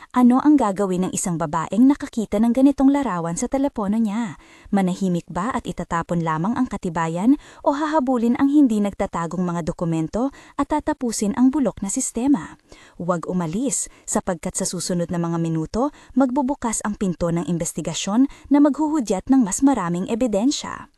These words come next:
Matapos ang unang pag-ikas ng galit at pag-iyak sa kusina ng kanyang apartment, tumawag siya kay Liza, ang matalik niyang kaibigan at dating reporter. "Liza, tingnan mo ito," sabi ni Mara,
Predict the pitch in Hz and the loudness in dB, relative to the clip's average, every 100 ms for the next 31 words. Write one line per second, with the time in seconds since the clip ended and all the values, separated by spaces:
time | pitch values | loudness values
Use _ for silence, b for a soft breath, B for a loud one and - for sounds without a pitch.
0 | b b b - 262 269 269 277 269 247 | b b b 0 2 2 0 -2 0 -2
1 | 214 190 175 180 156 - 175 - 170 156 | -2 -2 -4 -6 -8 -8 -8 -2 -2 -2
2 | 156 156 247 - 247 214 175 185 175 - | -4 -4 -4 -4 -6 -6 -4 -6 -6 -8
3 | - 175 180 170 220 262 254 180 170 - | -8 -8 -4 -2 2 2 2 -2 -4 -6
4 | - 160 - 175 277 B B B - 269 | -8 -10 -6 0 0 B B B 2 4
5 | 269 262 254 240 - 190 180 196 262 170 | 6 2 0 -4 -4 -6 -6 -4 -4 -4
6 | - b b - 294 302 302 254 220 202 | -10 b b 4 6 6 4 0 -2 -4
7 | 196 - 285 190 254 196 165 - 262 180 | -4 -4 -4 -2 -4 -2 -6 -6 -8 -4
8 | 160 175 190 233 - 220 302 175 - - | -4 -2 -4 -4 -4 -6 -6 -10 -12 -16
9 | b b b - 190 247 - 240 170 - | b b b -6 -4 -2 -2 -6 -8 -16
10 | - 254 247 240 254 196 - 233 180 - | -2 4 6 6 4 0 -4 -4 -4 -8
11 | - - 180 170 185 185 175 247 180 - | -10 -6 -4 -2 -2 -2 -2 -4 -6 -10